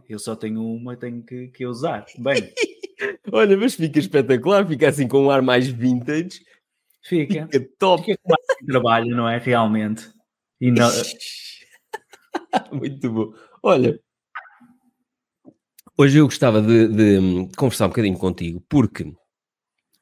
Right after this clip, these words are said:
Speaker 2: nas últimas vezes que conversámos, nós já conversámos aqui, ainda no podcast de Conversas Despreocupadas, com o Francisco,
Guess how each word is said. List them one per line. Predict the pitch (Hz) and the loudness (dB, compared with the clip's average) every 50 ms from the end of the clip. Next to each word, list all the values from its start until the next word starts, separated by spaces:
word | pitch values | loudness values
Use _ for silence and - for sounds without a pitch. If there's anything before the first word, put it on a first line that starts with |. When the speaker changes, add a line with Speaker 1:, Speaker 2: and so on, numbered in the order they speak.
| _ | _
Speaker 2:
nas | - 123 120 120 120 117 117 110 107 | 0 2 4 4 6 6 4 4 2
últimas | 131 127 123 123 113 104 90 | 0 -2 0 2 2 2 2
vezes | 87 85 82 - - | 0 -4 -4 -6 -8
que | - - 127 | -10 -8 -8
conversámos, | - - 107 98 90 - - - - 95 90 92 98 110 120 117 - _ _ _ _ - - _ _ | -6 -4 -4 -4 -4 -4 -6 -4 -2 0 0 0 -2 -4 -6 -8 -14 _ _ _ _ -20 -20 _ _
nós | - 120 117 | 0 2 4
já | 127 120 | 4 4
conversámos | - 131 120 - - 156 156 156 143 | 2 2 0 0 0 2 2 2 0
aqui, | 127 123 - 151 175 196 214 214 - _ _ _ _ _ _ _ _ _ - | -2 -2 -2 -2 -2 -2 -4 -8 -12 _ _ _ _ _ _ _ _ _ 2
ainda | 131 147 151 139 123 127 | 4 6 6 6 6 6
no | 147 175 208 226 208 165 | 6 6 4 4 4 2
podcast | - - - 131 123 104 101 - - 123 110 95 - - | 0 -2 0 0 0 0 0 0 2 2 2 2 0 -6
de | - - | -10 -8
Conversas | - 113 110 131 120 - - 104 | -6 -4 0 -2 -2 -2 -4 -8
Despreocupadas, | - - - - 104 98 - - - 95 104 139 160 - | -8 -8 -4 -2 -2 -2 0 0 0 0 0 0 -2 -4
com | - 107 | -4 -4
o | 101 | -4
Francisco, | 98 - 107 101 98 - - 110 131 143 - _ _ | -2 -2 -2 -2 -2 -4 -6 -6 -6 -8 -10 _ _